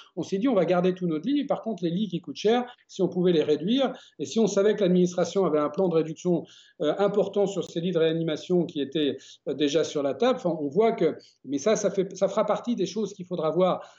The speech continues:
euh, après, même si je considère, moi, que c'est comme le Conseil national de la résistance pendant la Deuxième Guerre mondiale,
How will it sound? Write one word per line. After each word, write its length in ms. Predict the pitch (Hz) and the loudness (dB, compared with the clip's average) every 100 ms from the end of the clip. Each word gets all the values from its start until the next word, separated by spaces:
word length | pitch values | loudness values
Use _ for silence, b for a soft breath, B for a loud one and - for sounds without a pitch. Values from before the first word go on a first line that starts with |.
| B 160 | B -4
euh, 120 | 151 160 | -4 -4
après, 300 | - 247 226 | -2 2 4
même 160 | 190 | 2
si 180 | 180 196 | -2 -4
je 100 | 175 | -4
considère, 540 | 170 175 - 180 190 165 | -2 -4 -4 2 2 4
moi, 200 | 190 185 | 2 0
que 60 | |
c'est 180 | - 151 | -4 -4
comme 280 | - 196 160 | 0 0 0
le 140 | 147 | -2
Conseil 320 | 147 165 - | -4 -6 -2
national 320 | 175 139 170 160 | -2 -2 -2 2
de 80 | |
la 60 | 139 | 2
résistance 520 | 151 156 - 180 175 | 2 0 -2 0 0
pendant 140 | 151 143 | -2 -4
la 40 | |
Deuxième 220 | 147 151 | -2 0
Guerre 140 | 151 143 | 0 0
mondiale, 380 | 143 185 226 | 2 2 0